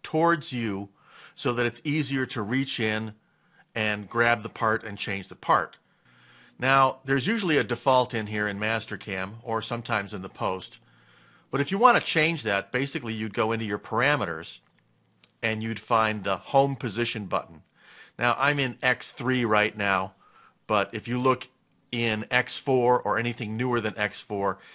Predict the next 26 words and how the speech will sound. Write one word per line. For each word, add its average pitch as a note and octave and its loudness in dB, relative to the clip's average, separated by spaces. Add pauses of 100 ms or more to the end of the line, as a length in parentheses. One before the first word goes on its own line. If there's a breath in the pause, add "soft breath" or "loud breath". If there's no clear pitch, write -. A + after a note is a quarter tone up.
(140)
if - -16
you A#2+ -4
look A#2+ -2
in A#2 -2
the G2+ -4
tree, B2 -6 (380 soft breath)
you'll G#2 -6
find G#2+ 0
a G2+ -8
home A2 -4
position. F#2 -8 (380 loud breath)
When B2 -6
you C3+ -2
click A3 2
on D#3+ 4
home C3+ -2
position, A#2 -2 (300 soft breath)
you'll A#2+ -2
have A#2+ 2
an A2+ -4
X, B2+ 0
Y, G#2 2
and A2 -4
a A#2 -2
Z C#3+ -2
position. G2 -6